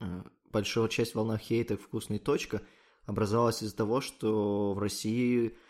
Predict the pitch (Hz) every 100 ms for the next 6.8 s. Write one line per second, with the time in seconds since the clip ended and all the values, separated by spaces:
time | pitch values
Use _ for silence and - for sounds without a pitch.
0 | - - _ _ _ _ 113 117 107 -
1 | - 131 123 120 107 98 113 110 107 104
2 | 101 98 98 95 - - - 110 104 95
3 | - - - - - 107 - 104 95 117
4 | 139 101 95 - _ - - _ 101 104
5 | 101 98 110 - 117 120 - - 131 123
6 | 117 110 110 104 156 160 110